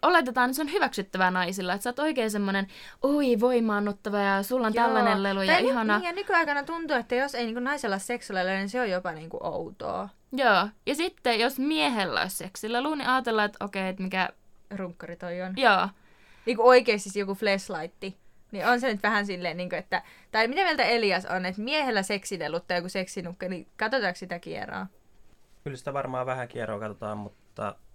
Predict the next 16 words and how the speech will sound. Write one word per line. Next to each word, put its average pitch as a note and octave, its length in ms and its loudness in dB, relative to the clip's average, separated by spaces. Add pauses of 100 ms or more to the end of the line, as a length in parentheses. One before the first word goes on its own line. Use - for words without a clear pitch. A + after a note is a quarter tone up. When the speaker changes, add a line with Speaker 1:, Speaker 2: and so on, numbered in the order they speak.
(540)
Speaker 3:
sit - 200 -18
taas C#3 220 -4
sisimmässä A#2+ 440 -6
mä A2+ 120 -4
en A2 80 -4
usko, G#2 280 -10
että F#2+ 160 -10
se G2+ 100 -16 (220)
niinku G2+ 360 -16
on G#2 200 -8
oikeesti G#2 460 -10
kauhean G2 360 -10
iso - 220 -18 (220)
juttu G#2 280 -14
kellekään. G2+ 480 -10
Plus, - 320 -10